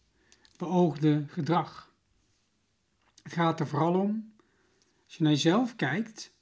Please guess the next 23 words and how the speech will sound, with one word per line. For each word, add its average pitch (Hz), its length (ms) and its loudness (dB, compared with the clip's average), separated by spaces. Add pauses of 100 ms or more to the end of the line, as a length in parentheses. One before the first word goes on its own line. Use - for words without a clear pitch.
(100)
dat 147 160 -8
je 151 60 -10
stilstaat 151 640 0
bij, 135 440 -6 (460)
waar 160 200 2
krijg 160 320 2
je 175 60 0
nou 147 120 2
eigenlijk 143 300 0
energie 147 420 2
van? 120 240 -12 (1080)
Ben 143 120 -2
jij 170 220 2
iemand 175 300 4
die 165 120 0
energie 156 400 0
krijgt 135 640 -6 (760)
als 160 320 -6
je 139 180 -2 (640)
tijd 165 300 2
hebt 151 180 -4
voor 147 160 -2
jezelf? 139 680 -8